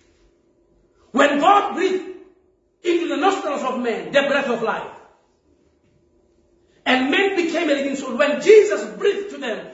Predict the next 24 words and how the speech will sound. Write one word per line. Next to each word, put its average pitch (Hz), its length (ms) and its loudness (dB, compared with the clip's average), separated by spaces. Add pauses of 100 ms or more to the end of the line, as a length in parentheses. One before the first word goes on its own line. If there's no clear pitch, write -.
the 294 120 2
breath 311 260 0
of 285 140 0
life, 208 340 -4 (300)
they 339 180 2
did 311 220 -2
not 381 200 0
receive - 640 -6
the 262 100 2
Holy 285 240 4
Ghost. - 380 -8 (200)
They 311 120 2
did 302 200 -4
not 349 200 -6
become 285 580 -4 (1040)
the 269 120 4
living 247 340 0
soul - 240 -6
in 262 220 -4
there. - 520 2 (960)
They 302 240 4
had 311 300 2
to 302 200 -4
wait 403 320 0